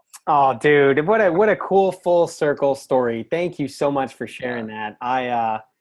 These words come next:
Speaker 1: we're just so honored to have you on, and, uh, you gotta let her know. Did, uh, did you let her know that you were coming on?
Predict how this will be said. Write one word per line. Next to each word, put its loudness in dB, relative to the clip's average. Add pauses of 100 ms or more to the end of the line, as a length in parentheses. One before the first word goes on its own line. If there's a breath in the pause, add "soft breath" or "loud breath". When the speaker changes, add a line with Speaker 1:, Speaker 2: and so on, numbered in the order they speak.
(400)
Speaker 1:
we're 0
just -4
so 2
honored 2
to -2
have 2
you -4
on, -2
and, -8
uh, -8
you -4
gotta 2
let 2
her 0
know. -2
Did, -2
uh, -2
did -6
you 0
let 0
her -2
know 2
that 2
you 0
were 0
coming -4
on? -6